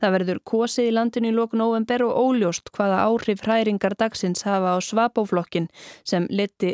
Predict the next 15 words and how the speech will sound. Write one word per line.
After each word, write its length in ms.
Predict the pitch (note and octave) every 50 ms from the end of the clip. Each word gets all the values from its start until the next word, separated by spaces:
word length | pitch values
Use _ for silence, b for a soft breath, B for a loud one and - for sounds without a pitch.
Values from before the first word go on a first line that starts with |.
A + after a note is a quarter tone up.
| -
sjálfstæðisbaráttu 840 | - A3 G#3+ G#3+ G#3+ - - G3+ G3 G3 - - G3+ G3 G3 - G3 F#3+
landsins 460 | F#3+ F#3+ G3 - - A#3 A#3 A3+ - A#3
og 140 | G#3+ A3 A3+
nýtur 300 | A#3 A3+ - A#3 G#3+ A3+
mikilla 460 | A#3+ B3+ B3 - A#3+ G#3+ - G#3 G3+ G3+
vinsælda 540 | A3+ A#3 G#3 - G3+ F3+ F3 - F#3 F#3+ G3+
og 80 | - A3
trausts. 400 | A3 G3 - - - - - - B B B B B B B B B _ -
Tengsl 320 | A#3 A#3+ A#3+ - - -
Íslands 560 | - C4+ D4 C#4 - - C#4+ C#4 C4 - -
og 140 | C4+ C4 B3+ C4+
Namibíu 460 | C4+ C4+ C4 B3+ A#3 B3 B3+ B3+ B3
ná 80 | B3 B3
langt 400 | A#3+ B3 B3 A#3 - - - B3
aftur. 320 | B3 A3+ - - F#3 E3